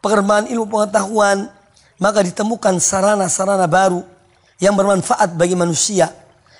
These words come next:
bahkan mendukung dan dapat mempermudah pelaksanaan tuntunan agama ini.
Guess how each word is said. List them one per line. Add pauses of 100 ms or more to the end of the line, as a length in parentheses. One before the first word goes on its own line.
bahkan
mendukung (240)
dan
dapat
mempermudah (720)
pelaksanaan
tuntunan
agama
ini.